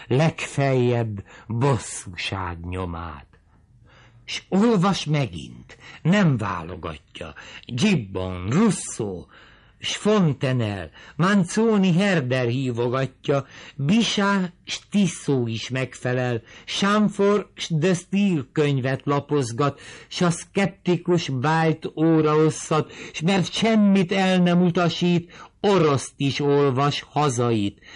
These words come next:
A szemlékben s almanachokban, melyek oktatnak szüntelen,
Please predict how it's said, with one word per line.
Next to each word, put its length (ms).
A 140
szemlékben 1000
s 160
almanachokban, 1200
melyek 480
oktatnak 800
szüntelen, 840